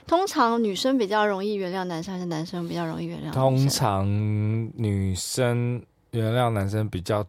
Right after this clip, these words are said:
Speaker 2: 多，但这原因是因为男生劈腿比较多。
Speaker 1: 哦。
Speaker 2: <laughs> 感觉吧。
Speaker 1: 嗯。
Speaker 2: 只是一个数据上的。
Speaker 1: 那你觉得那些不分手的原因是什么？
Speaker 2: 肯定是他还是有爱着他的部分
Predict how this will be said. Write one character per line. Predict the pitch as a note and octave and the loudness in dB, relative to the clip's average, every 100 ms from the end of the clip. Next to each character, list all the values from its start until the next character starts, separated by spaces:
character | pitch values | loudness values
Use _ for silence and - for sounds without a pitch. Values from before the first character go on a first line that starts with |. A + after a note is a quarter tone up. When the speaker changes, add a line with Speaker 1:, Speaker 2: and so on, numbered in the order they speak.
| - | 0
Speaker 2:
多， | G2+ G#2 | 2 2
但 | B2+ B2+ | 2 2
这 | C#3 | 2
原 | A2 G2+ | 2 0
因 | A2 | 0
是 | A#2+ | 0
因 | |
为 | A#2 | 0
男 | G2 A#2 | 0 0
生 | E3 | -2
劈 | D#3+ F3 | -2 -6
腿 | - A#2+ | -8 -12
比 | - | -8
较 | C#3+ D3 | -4 -4
多。 | - F#3+ - _ - | -2 -2 -4 _ -12
Speaker 1:
哦。 | A#3 B3 B3+ G#3 - - D3 - | -4 0 2 0 -4 -4 -4 -4
Speaker 2:
<laughs> | _ - - - A#2 | _ -20 -12 -8 -2
感 | G#2 | 0
觉 | F2+ F2+ | 0 -2
吧。 | E2+ - - | -4 -8 -6
Speaker 1:
嗯。 | - A#3+ F#3+ D3 - - _ _ - | 2 4 2 -2 -10 -20 _ _ -8
Speaker 2:
只 | F#2+ | -2
是 | A#2+ A#2 | 0 2
一 | |
个 | A2+ | 2
数 | - B2+ | 2 0
据 | G2+ A2 | 0 0
上 | - G2+ G#2 | 0 2 2
的。 | F#2 | 2
Speaker 1:
那 | F4 | 6
你 | D#4+ A#3+ | 6 4
觉 | F3+ G3+ | 0 -2
得 | |
那 | A#3 | -2
些 | A#3 A3+ | 0 0
不 | A3 G#3+ | 0 -6
分 | G#3+ G3+ | -6 -10
手 | G3+ D#3+ | -10 -10
的 | D#3 | -10
原 | D3 D3+ | -12 -12
因 | D#3 | -12
是 | F3 E3 | -12 -14
什 | E3+ | -14
么？ | - - - - - - - - - _ _ - - | -16 -20 -20 -20 -18 -20 -20 -20 -20 _ _ -18 -6
Speaker 2:
肯 | - F#2 F2+ | 0 2 2
定 | B2+ A#2+ G#2+ | 4 4 2
是 | - A#2 G#2 | 0 0 0
他 | A2 G#2 | 0 -2
还 | G2 F2 | 0 -2
是 | F#2 G2 | -2 -2
有 | E2+ | -2
爱 | E2+ E2+ | -2 -4
着 | |
他 | E2 E2 | -4 -6
的 | D#2+ | -6
部 | E2+ D#2+ | -6 -8
分 | - - | -10 -12